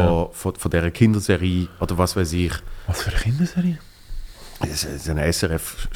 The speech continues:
Speaker 2: Schulhaus-Soap, ist das gesehen.
Speaker 1: Das habe ich gehört. Also, wo ich gewusst,
Speaker 2: Mit
Speaker 1: irgendetwas
Speaker 2: so,
Speaker 1: gemacht hast, aber
Speaker 2: mit so, mit so Kiddies, ähm, äh, wo also einerseits mitgespielt <laughs> haben, aber andererseits, wo die den halt erkannt haben.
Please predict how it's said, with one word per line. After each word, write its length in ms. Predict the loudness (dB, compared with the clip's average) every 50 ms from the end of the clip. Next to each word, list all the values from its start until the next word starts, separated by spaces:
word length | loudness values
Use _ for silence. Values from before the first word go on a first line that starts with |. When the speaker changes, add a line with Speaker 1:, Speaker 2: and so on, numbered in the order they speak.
| -4
Speaker 2:
Schulhaus-Soap, 1160 | -4 -4 -2 2 2 2 2 2 2 0 0 0 -2 -6 -6 -6 -2 -2 -2 -2 -2 -6 -6 -8
ist 160 | -8 -6 -6
das 140 | -6 -8 -6
gesehen. 260 | -8 -4 -2 -2 -2 -4 -8 -16 -20 -20 -20 -20 -20 -20 -20 -18 -4 0
Speaker 1:
Das 160 | 2 2 4 4
habe 160 | 4 4 4
ich 60 | 0
gehört. 200 | 0 0 -2 0 -4 -6 4
Also, 240 | 6 6 6 6 6
wo 40 | 6 6
ich 80 | 6
gewusst, 160 | 4 -2 4
Speaker 2:
Mit 120 | 4 6 8 8 6 8
Speaker 1:
irgendetwas 220 | 8 8 6 6 2
Speaker 2:
so, 40 | 4
Speaker 1:
gemacht 240 | 6 6 6 6 4
hast, 60 | 0
aber 80 | 2 4
Speaker 2:
mit 140 | 4 4 4
so, 120 | 2 2 4
mit 180 | 4 4 4 4
so 80 | 0
Kiddies, 720 | -2 -2 4 4 4 4 6 4 4 4 4 2 -4 -4 -6 -10 -12 0
ähm, 420 | 2 4 4 4 4 2 2 0 -4 -6 -16 -20 -16 0 2
äh, 640 | 4 6 6 6 4 4 4 2 2 2 0 -2 -4 -6 -14 -20 -20 -20 -20 -16 -10
wo 300 | -6 -2 2 4 4 4
also 180 | 4 2 2 4
einerseits 320 | 4 4 4 2 0 2 2
mitgespielt 460 | 2 2 4 2 2 2 2 2 4
<laughs> 0 |
haben, 280 | 4 2 4 4 2 2 6 4 2 4 4 2 2 4
aber 220 | 4 2 6 6 4
andererseits, 340 | 4 4 2 2 0 0 0
wo 60 | 0
die 100 | 0 0 2
den 160 | 2 4 4
halt 140 | 4 6 4
erkannt 380 | 4 4 6 4 4 4 4
haben. 240 | 2 2 2 2 0